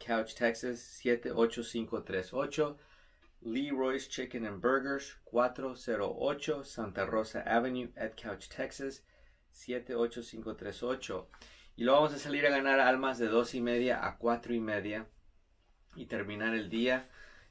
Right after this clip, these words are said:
Y con eso vamos a, a tener los números de almas ganadas y de cuántos participaron.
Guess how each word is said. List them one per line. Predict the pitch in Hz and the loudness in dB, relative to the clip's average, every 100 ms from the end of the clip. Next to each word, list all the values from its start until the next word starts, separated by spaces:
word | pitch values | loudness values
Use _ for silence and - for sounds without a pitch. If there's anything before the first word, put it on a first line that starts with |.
| - | -16
Y | 104 | -6
con | 117 110 | -2 0
eso | 120 127 | 0 2
vamos | 117 120 117 120 | 2 2 0 2
a, | 101 95 - - | 2 2 0 -4
a | - 101 | -6 -6
tener | 117 104 110 | -6 -4 -2
los | 113 101 | -2 -2
números | 110 113 113 110 92 | -2 2 2 2 0
de | 95 90 - | -2 0 0
almas | 107 117 107 | 2 2 0
ganadas | 98 104 143 175 170 | -2 0 2 2 0
y | - 113 | -2 -2
de | 104 98 - | 2 0 -2
cuántos | 120 120 117 120 | -4 -4 -4 -4
participaron. | 117 - 104 - 95 95 92 - - | -4 -4 -10 -12 -8 -2 -2 -2 -12